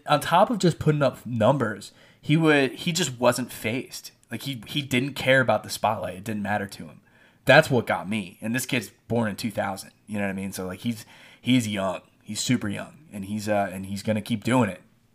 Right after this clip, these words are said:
No, no doubt in my mind. I don't know what people really think is gonna be his ceiling, 'cause I don't, I don't know. He,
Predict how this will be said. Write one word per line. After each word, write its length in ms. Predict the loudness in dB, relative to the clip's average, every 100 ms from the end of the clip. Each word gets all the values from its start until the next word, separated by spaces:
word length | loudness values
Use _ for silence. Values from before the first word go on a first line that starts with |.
| -18
No, 280 | -4 -2 -2 0
no 180 | 0
doubt 240 | 4 4 4
in 60 |
my 120 | 2 0
mind. 340 | 0 -8 -12 _ _ _ _ _ _ _
I 80 | 2
don't 100 | 4
know 80 | 6
what 140 | 4 2
people 300 | 0 2 2
really 220 | 2 0
think 320 | -2 -2 -2
is 120 | -4
gonna 180 | -2 -2
be 120 | -2
his 100 | -6
ceiling, 520 | -4 0 0 0 -6
'cause 360 | -8 -8 -8 -12 -10
I 80 | -8
don't, 160 | -8 -6
I 80 | -6
don't 100 | -4
know. 100 | -8
He, 300 | -4 -4